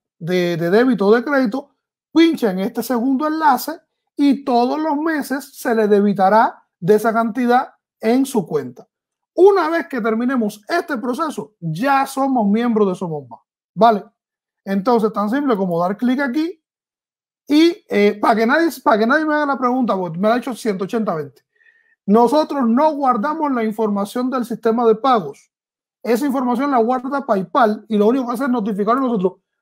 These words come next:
Pedrito ya pagó, Juancito ya pagó, Alfredito ya pagó. Nosotros no tenemos ni su información de su tarjeta, ni nada de nada. Esta información usted no la está entrando en el sitio web de Somos Más, la está entrando en PayPal,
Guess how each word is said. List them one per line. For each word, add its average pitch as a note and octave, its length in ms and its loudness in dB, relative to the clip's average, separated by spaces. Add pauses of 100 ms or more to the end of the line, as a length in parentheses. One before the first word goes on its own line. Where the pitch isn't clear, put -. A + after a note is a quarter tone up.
(120)
Pedrito C4 500 4
ya B3+ 180 0
pagó, C#4 500 2
Juancito A#3+ 480 -4
ya B3+ 180 -4
pagó, B3 360 0
Alfredito G#3+ 440 0
ya G#3+ 140 6
pagó. E3+ 320 -4 (340)
Nosotros C4 360 2
no C4+ 160 4
tenemos C#4 320 2
ni A3+ 260 2
su A3 180 0
información G#3 460 0
de C#4 60 -4
su C4+ 100 -2
tarjeta, C4 720 0 (300)
ni G#3 460 2
nada A#3 260 4
de A3+ 60 4
nada. F3+ 280 -4 (380)
Esta A#3+ 220 0
información C#4 400 0
usted C#4 160 -4
no C#4+ 80 -2
la C#4 60 -2
está C4+ 100 -6
entrando C#4 320 -4
en B3+ 80 -2
el A3 60 -4
sitio B3 220 -2
web B3 160 0
de A#3+ 60 -4
Somos A#3 240 -2
Más, G#3 120 0
la F3+ 40 -2
está G3 140 -4
entrando C#4+ 420 -4
en G#3 120 -4
PayPal, E3 380 -4